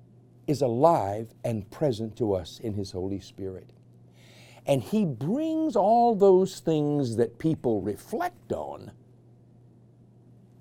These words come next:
in our tradition into the present in himself. He is the virgin birth. He is the great teacher. He is the healer. He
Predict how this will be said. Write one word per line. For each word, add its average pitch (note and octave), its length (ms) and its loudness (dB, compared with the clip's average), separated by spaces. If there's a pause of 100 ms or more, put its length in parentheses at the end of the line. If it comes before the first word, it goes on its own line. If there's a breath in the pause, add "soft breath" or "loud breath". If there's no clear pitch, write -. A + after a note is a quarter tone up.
(160)
in B2 140 0
our G#2 180 -2
tradition A2+ 720 -12 (840)
into B3+ 400 4
the A3+ 160 4
present F3 560 -2 (140)
in A3 160 4
himself. - 480 -4
He - 260 -6
is D#4+ 160 -2
the F3+ 120 2
virgin - 440 -8
birth. - 400 -20 (920 loud breath)
He A#3+ 220 0
is B3 360 0
the G3 100 4
great A2+ 360 -2
teacher. - 440 -20 (420 soft breath)
He A#3 340 -2
is B3+ 360 -2
the G#2+ 140 -4
healer. D#2+ 580 -12 (420 loud breath)
He A#3 200 2